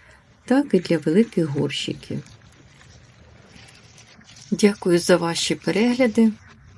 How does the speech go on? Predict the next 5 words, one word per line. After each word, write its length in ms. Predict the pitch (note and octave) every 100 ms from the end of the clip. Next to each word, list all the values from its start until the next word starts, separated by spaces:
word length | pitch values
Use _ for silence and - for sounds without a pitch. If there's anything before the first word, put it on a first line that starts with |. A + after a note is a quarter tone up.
| - - - - - -
за 220 | D#3 D#3+
ваші 320 | D3 C#3 D3+
коментарі 720 | - D#3 D3+ C#3+ D3 D3+ G3 C#4 - - - - - - - - - -
та 80 | D#3
побажання. 880 | C#3+ D3 D3+ D3 F3 A3 B3+ B3